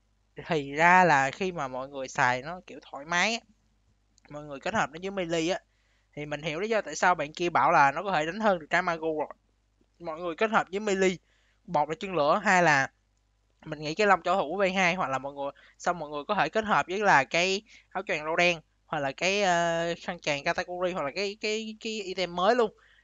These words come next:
Trời ơi, mình đánh bảy mươi mấy ca đam mà mình không để ý luôn á, mình chỉ tập trung mình gây đam thôi mọi người, không ngờ là nó có thể lên tới cái lượng đam như vậy.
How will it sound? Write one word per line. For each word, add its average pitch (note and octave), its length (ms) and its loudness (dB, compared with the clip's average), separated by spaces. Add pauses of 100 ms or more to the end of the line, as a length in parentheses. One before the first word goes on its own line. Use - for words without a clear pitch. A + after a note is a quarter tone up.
Trời D#3 260 0
ơi, E3+ 320 2 (680)
mình D3+ 240 -12
đánh F3+ 220 0
bảy F3 140 -2
mươi A3 100 -6
mấy G3+ 140 -4
ca A3 100 0
đam F3+ 200 6
mà D#3+ 60 -10
mình D3+ 100 -8
không E3 120 -8
để E3+ 160 2
ý G#3 80 2
luôn G3+ 160 -2
á, G#3 60 -2
mình F3 200 -8
chỉ F#3+ 80 -12
tập - 200 -8
trung F3+ 160 -4
mình E3+ 100 -4
gây E3 160 -2
đam E3+ 240 8
thôi G#3 120 -2
mọi D3+ 120 -8
người, C3+ 200 -8
không G3 240 -4
ngờ D3 240 4
là D3+ 80 -4
nó F#3 80 -4
có G#3+ 80 -4
thể E3 180 0
lên F#3+ 240 4
tới G3+ 140 -4
cái G#3+ 100 -2
lượng C#3 220 -10
đam E3 200 2
như F3 120 -8
vậy. C#3 260 -6